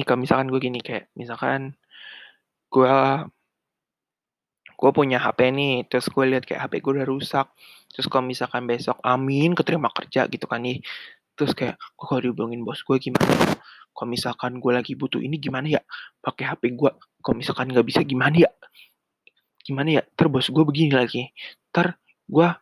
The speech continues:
dipecat lagi. Ntar rekomendasi kerja gue jelek lagi, nggak bisa kerja di tempat berikutnya." Jadi kayak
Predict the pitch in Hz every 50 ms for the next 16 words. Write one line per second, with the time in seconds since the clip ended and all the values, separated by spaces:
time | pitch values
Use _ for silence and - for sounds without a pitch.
0 | _ _ _ _ _ _ - 127 131 - - - - 135 131 127 120 113 120 120
1 | 135 - - - 175 - - 135 135 - - 127 127 127 123 123 123 123 - 127
2 | - 127 123 123 123 120 - 165 185 - - - - _ - - 175 160 143 -
3 | - 123 107 - 120 110 - 120 120 117 127 - - - - 113 117 - 113 -
4 | - - - - - - - 113 - 131 135 - - 127 131 151 160 - 160 -